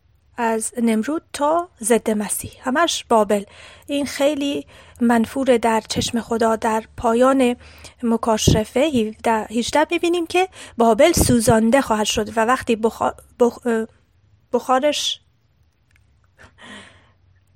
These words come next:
یا دودش، دودش بالا میره و هاللویا، همه جا هاللویا خواهد بود. در آسمان ها فریاد آل هاللویا خواهد بود.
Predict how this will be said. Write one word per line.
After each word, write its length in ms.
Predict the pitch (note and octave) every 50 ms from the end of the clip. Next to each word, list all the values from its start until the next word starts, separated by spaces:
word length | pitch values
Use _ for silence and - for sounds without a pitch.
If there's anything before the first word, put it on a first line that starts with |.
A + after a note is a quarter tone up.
| _ _ _ _ _ _ _ -
یا 160 | B3+ C#4 C#4
دودش، 540 | A#3 D4+ D#4+ E4+ C#4+ A#3+ B3+ C4+ - - - - - - _ _ - A#3
دودش 320 | C4+ C4+ A#3+ A#3 A3 -
بالا 280 | - A3+ G#3+ A3 B3+ C#4+
میره 260 | D4+ F4 F4+ G4 G4+ E4+ B3+ B3
و 160 | C4+ D#4 E4+
هاللویا، 680 | - - C4 A#3+ A#3 A3+ A3+ A#3+ A#3 A#3 C4+ C4+ B3
همه 320 | A3 - B3 C4 D#4+ F4
جا 260 | D#4+ - D4 D4 D#4 E4
هاللویا 580 | - - A#3+ G#3+ A3 A3 G#3+ A3+ A3+ A#3 A3+
خواهد 280 | G#3 - A3 A3 A3 -
بود. 140 | - A#3 - - - - - - - - - - - - - - - - - - - A#3+
در 180 | B3+ A#3 A3+
آسمان 440 | - A#3+ G3+ - - A#3+ A#3 A#3 A3
ها 240 | A#3+ C#4+ F4 G4 G4 _ _ - -
فریاد 420 | - - A#3+ A3 A3+ C4+ D4+ C#4 D4
آل 240 | - - A#3+ A3+ A3
هاللویا 580 | - A#3+ B3+ A3 G#3+ G#3 G3 G#3 G#3 A#3 G#3+
خواهد 260 | G#3 - G#3 G#3 G#3 - -
بود. 140 | - -